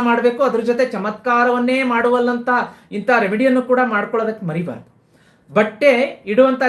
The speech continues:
ಜಾಗದಲ್ಲಿ ಬಚ್ಚಿಟ್ಟು ಬಿಡ್ಬೇಕು ಕಬರ್ಡ್ ಅಲ್ಲಿ. ಡೇ-, ಡೈಲಿ ಡೈಲಿ ತೆಗೆದು ನೋಡ್ಬಾರ್ದು, ಇಟ್ಬಿಡ್ಬೇಕು ಅದನ್ನ. ವಿಶ್ವಗಳ ಪೂರ್ತಿ ಆಗ್ತಾ ಬರುತ್ತೆ. ಮುಂದಿನ ವರ್ಷ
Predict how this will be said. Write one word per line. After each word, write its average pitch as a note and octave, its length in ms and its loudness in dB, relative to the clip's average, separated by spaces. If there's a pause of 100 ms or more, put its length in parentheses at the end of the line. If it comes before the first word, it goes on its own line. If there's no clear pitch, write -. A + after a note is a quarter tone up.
ಜಾಗದಲ್ಲಿ A3+ 340 -2
ಬಚ್ಚಿಟ್ಟು G#3+ 420 -4
ಬಿಡ್ಬೇಕು D#3+ 380 -6
ಕಬರ್ಡ್ E3+ 280 -2
ಅಲ್ಲಿ. B2+ 140 -8 (180)
ಡೇ-, A#3 260 6
ಡೈಲಿ G#3+ 280 -2
ಡೈಲಿ B3 220 2
ತೆಗೆದು G#3+ 260 -6
ನೋಡ್ಬಾರ್ದು, F#3+ 580 -8 (320)
ಇಟ್ಬಿಡ್ಬೇಕು D#4+ 500 -10 (340)
ಅದನ್ನ. C#3+ 220 -6 (360)
ವಿಶ್ವಗಳ B3+ 320 4
ಪೂರ್ತಿ A#3+ 340 -2
ಆಗ್ತಾ G#3 360 -2
ಬರುತ್ತೆ. G3+ 340 -6 (360)
ಮುಂದಿನ D#4 340 0
ವರ್ಷ B3 240 0